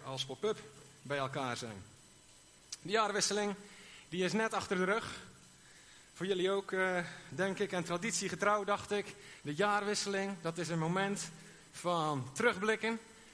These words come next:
en het is een moment van vooruitkijken. Het is een moment van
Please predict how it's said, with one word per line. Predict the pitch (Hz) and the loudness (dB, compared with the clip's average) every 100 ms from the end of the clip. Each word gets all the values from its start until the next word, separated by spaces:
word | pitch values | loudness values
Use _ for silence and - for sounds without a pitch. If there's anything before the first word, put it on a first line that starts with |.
| - | -6
en | 170 | -4
het | 170 | -2
is | 165 | -2
een | 175 | 0
moment | 170 175 175 | 0 0 0
van | - 170 160 160 156 | -2 0 0 -2 -4
vooruitkijken. | 160 190 233 233 185 147 - 104 | 0 2 2 2 0 0 -2 -10
Het | 147 202 | -4 -2
is | |
een | 185 | 0
moment | 196 208 202 | 2 2 0
van | - 196 190 | 0 0 0